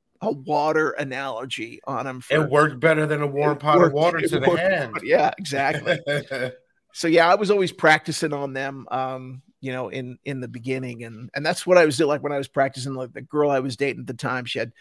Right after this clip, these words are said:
Speaker 1: teenage, you know, some teenage girls and all their teenage friends, and, "Bring all your friends over to the house and let me try to hypnotize 'em." So, but you always start with teenagers, I guess.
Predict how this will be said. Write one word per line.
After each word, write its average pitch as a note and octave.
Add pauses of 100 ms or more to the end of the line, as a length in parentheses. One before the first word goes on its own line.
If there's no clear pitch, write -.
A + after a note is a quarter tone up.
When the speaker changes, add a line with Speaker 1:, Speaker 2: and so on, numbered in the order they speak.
(300)
Speaker 1:
teenage, C3+
you C#3
know, A#2+
some -
teenage B2+
girls B2+
and B2
all B2+
their B2+
teenage B2+
friends, A#2+
and, A2 (500)
"Bring G3+
all G#3+
your F#3+ (160)
friends F#3+
over D#3
to D3
the C#3+
house C#3+
and A#2+ (180)
let B2+
me C3+
try C3
to C3
hypnotize A2+
'em." A2+ (260)
So, A#2+
but C3
you B2+
always C3
start B2+
with A#2+
teenagers, A#2
I G2+
guess. G#2+